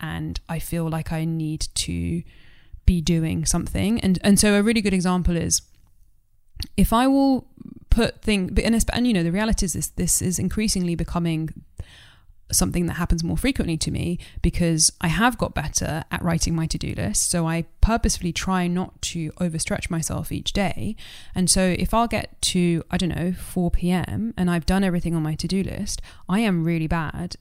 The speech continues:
at then saying, "Okay, well, that's it for the day.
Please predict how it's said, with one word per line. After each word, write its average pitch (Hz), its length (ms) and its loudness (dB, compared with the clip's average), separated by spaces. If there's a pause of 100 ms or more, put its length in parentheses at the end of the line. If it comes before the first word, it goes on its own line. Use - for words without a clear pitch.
at - 180 -6
then 156 480 -4 (460)
saying, 160 420 0
"Okay, 190 240 2
well, 180 480 -2 (420)
that's - 260 -4
it - 120 -4
for 156 100 -4
the - 100 -8
day. - 380 -6